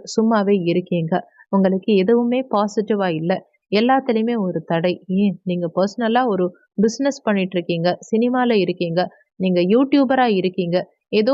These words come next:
ஒரு வேலை செஞ்சுட்டு இருக்கீங்க, எல்லா விஷயத்துலயுமே தடைகள் வருதுன்னா, அந்த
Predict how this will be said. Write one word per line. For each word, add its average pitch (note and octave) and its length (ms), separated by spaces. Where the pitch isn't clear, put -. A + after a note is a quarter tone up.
ஒரு C#4+ 200
வேலை G#3 280
செஞ்சுட்டு F#3 360
இருக்கீங்க, F3 340
எல்லா A#3+ 340
விஷயத்துலயுமே B3 640
தடைகள் G3+ 500
வருதுன்னா, E3 460
அந்த F3+ 160